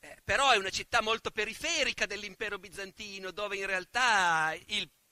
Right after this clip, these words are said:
vescovo locale governa lui, il governatore bizantino conta relativamente poco. E allora a Roma si comincia a pensare che non è possibile, appunto, lasciare Costantino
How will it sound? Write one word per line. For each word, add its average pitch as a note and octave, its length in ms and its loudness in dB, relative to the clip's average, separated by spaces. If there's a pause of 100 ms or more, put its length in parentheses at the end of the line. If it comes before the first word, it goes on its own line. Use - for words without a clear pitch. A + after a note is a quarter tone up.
vescovo G3+ 720 2
locale G3+ 680 0
governa F#3 600 -2
lui, G#3 500 -10
il E3+ 60 -14
governatore E3+ 560 -8
bizantino E3 720 -10 (320)
conta F#3 400 -8
relativamente E3+ 720 -8
poco. G#3 580 -8 (400)
E - 80 -10
allora C#4+ 400 4
a D4 40 4
Roma E3 540 2
si - 200 -4
comincia B3+ 480 -4
a G#3+ 60 0
pensare A#2 920 -2 (420)
che B3+ 120 4
non A#3+ 120 2
è A#3 80 2
possibile, G#3+ 720 -2
appunto, E3+ 480 -2
lasciare G3 420 2
Costantino F#3+ 800 -2